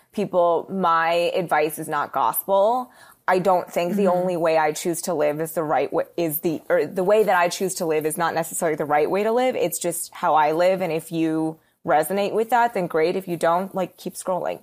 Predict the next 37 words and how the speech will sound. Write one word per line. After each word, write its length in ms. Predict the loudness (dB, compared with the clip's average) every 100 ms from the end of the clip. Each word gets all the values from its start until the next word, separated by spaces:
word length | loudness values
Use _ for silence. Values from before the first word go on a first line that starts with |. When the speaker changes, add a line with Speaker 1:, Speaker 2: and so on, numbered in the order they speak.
| -8
Speaker 1:
you 100 | -2
know? 260 | -2 -2 -6 -20 -20 -20 -14 4
But, 340 | 6 6 4 4
um, 280 | 4 4 4
Speaker 2:
Mm-hmm. 40 |
Speaker 1:
what 140 | 6 6
I, 200 | 6 4
from 200 | 0 2
my 180 | 2 2
experience 760 | -2 0 0 2 2 0 -2
is 200 | -2 0
that 240 | 2 2 2
the 80 |
guys 360 | 2 4 4 2
who 100 | -2
don't 260 | 2 2 4
wanna 180 | 0 -2
commit, 640 | -6 -4 0 2 0 -4 _ _ _ _
they 100 | 2
don't 140 | 4 4
wanna 140 | 2
commit 320 | 0 -2 -2
because 260 | -2 -4 -2
they 140 | 0
think 160 | 0 0
they 120 | -2
can 160 | -2 -4
find 240 | 0 0
better. 400 | 2 2 0 -4 _
And 180 | -4 0 0
it's 160 | 0
as 120 | 0 0
simple 260 | -2 2 0
as 120 | 2
that. 320 | 2 2 -2 -8 _ _ _ _ -2
You 80 | 4
know, 300 | 6 6